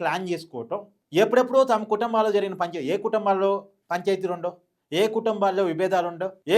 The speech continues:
కుటుంబాల్లో కొన్ని ఇబ్బందులు ఉండవు, కానీ వ్యక్తిగత జీవితాన్ని రోడ్డు మీద లాగే ప్రయత్నం వాళ్ళు చేశారు, వీళ్ళు చేశారు. వాళ్ళ వైపు కొన్ని తప్పులు ఉన్నాయి, వీళ్ళ వైపు కొన్ని తప్పులు ఉన్నాయి. కానీ ఈ రోత రాజకీయం, వ్యక్తుల జీవితాలని రాజకీయ గెలుపుల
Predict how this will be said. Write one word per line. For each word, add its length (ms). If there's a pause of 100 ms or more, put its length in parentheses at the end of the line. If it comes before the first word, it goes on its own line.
(120)
కుటుంబాల్లో 500
కొన్ని 200
ఇబ్బందులు 340
ఉండవు, 180 (240)
కానీ 200
వ్యక్తిగత 360 (100)
జీవితాన్ని 400
రోడ్డు 220
మీద 100 (100)
లాగే 240
ప్రయత్నం 300 (280)
వాళ్ళు 300 (120)
చేశారు, 360
వీళ్ళు 200 (100)
చేశారు. 300 (340)
వాళ్ళ 240
వైపు 220
కొన్ని 160
తప్పులు 220
ఉన్నాయి, 200
వీళ్ళ 180
వైపు 200
కొన్ని 160
తప్పులు 220
ఉన్నాయి. 140 (260)
కానీ 220
ఈ 40 (120)
రోత 240 (140)
రాజకీయం, 400 (400)
వ్యక్తుల 420 (120)
జీవితాలని 560 (400)
రాజకీయ 480 (120)
గెలుపుల 300